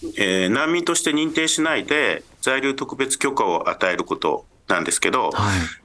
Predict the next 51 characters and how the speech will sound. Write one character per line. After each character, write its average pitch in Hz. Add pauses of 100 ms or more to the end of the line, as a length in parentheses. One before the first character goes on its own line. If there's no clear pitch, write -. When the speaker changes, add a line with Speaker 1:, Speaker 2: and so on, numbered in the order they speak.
(100)
Speaker 1:
え 95
ー、 -
こ -
れ 175
が 175
正 175
し -
く -
け-、 - (180)
あ 95
の 92
ー、 -
活 -
用 113
さ 107
れ 104
て -
る 107
と 160
は 120
思 92
い 92
ま 90
せ 87
ん。 -
Speaker 2:
う -
ん。 104
Speaker 1:
ま -
あ、 87
そ -
も 220
そ 190
も 127
結 196
婚 254
し -
て 277
る 269
と 269
か 131
い 107
う 104
難 175
民 202
と 208
は 175
別 151
の 202
理 202
由 208
で、 208